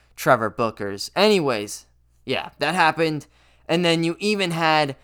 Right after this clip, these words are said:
guys like Teo Maledon helping out. And I don't know if you wanna consider him a member of the Breakfast Club because he's starting now, but he still was great. He had two quick triples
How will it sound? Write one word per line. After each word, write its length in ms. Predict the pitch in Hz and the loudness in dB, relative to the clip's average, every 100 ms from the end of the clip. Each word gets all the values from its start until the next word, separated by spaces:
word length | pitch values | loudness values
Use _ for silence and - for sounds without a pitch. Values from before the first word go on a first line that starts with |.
| _ _ _ - | _ _ _ 2
guys 260 | 170 160 | 4 4
like 160 | 147 139 | 0 -2
Teo 360 | - 185 160 | 0 2 2
Maledon 600 | 131 123 123 117 101 92 | 2 2 2 0 -4 -8
helping 340 | 95 107 98 101 | -6 -6 -6 -8
out. 220 | 90 85 | -8 -6
And 160 | 123 139 | -6 0
I 100 | 160 | 6
don't 180 | 208 214 | 6 6
know 100 | 208 | 4
if 100 | 156 | 2
you 80 | 175 | -4
wanna 140 | 165 | -4
consider 420 | 156 147 170 160 | -4 -4 -2 0
him 260 | 170 160 139 | -2 -4 -8
a 60 | - | 0
member 300 | 147 156 139 | 0 0 -4
of 80 | 120 | -10
the 60 | |
Breakfast 440 | 104 139 143 170 - | -4 -4 -4 -10 -4
Club 320 | 180 175 170 | -2 -2 -6
because 600 | - - 127 113 - - _ _ _ - | -14 -10 -8 -8 -10 -16 _ _ _ -12
he's 180 | 127 123 | -6 -4
starting 400 | - 127 135 165 | 2 4 4 0
now, 320 | 180 190 190 _ _ _ _ _ _ | 0 0 -4 _ _ _ _ _ _
but 80 | - | -2
he 60 | 262 | 0
still 180 | - 269 | 2 2
was 140 | 180 | 2
great. 240 | 143 101 - - | 0 -4 -8 -6
He 100 | 160 | -2
had 200 | 143 - | -2 -4
two 360 | - 247 226 | -2 -2 -2
quick 680 | - - 202 208 - - - | -8 2 4 4 0 -18 -14
triples 640 | - 185 - 156 143 - | -4 -2 0 -2 -2 -6